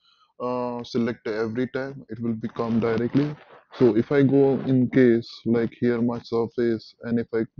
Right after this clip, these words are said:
go and create surface, so you can see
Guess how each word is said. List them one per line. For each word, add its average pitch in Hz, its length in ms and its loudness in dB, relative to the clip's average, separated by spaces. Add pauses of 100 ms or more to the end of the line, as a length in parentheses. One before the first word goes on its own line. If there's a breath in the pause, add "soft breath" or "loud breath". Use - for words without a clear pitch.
go 117 180 0
and 117 220 -4
create 113 260 0
surface, 113 640 -6 (460 loud breath)
so - 120 -4
you 127 80 2
can 127 180 -2
see 139 260 -2